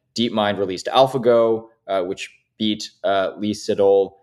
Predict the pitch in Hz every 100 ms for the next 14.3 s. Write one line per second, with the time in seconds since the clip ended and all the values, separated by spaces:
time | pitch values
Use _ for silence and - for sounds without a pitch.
0 | _ 92 90 - 104 101 98 90 - 95
1 | 87 - 85 - 92 90 92 76 - 87
2 | - - 95 90 _ _ _ 107 110 107
3 | - 240 165 127 117 107 107 107 107 147
4 | 120 90 _ 113 110 110 113 123 131 123
5 | 123 101 107 101 104 101 - 98 95 95
6 | 92 _ _ 98 101 98 92 87 - 104
7 | 87 82 - 107 117 123 147 147 123 123
8 | 113 107 117 101 95 120 156 120 101 -
9 | - _ 104 101 98 95 107 101 95 95
10 | 92 - 143 135 107 113 104 101 - 104
11 | 95 95 90 - _ - 123 120 117 107
12 | 101 95 90 - 165 147 143 135 131 131
13 | - _ - 104 98 104 95 117 107 104
14 | 98 95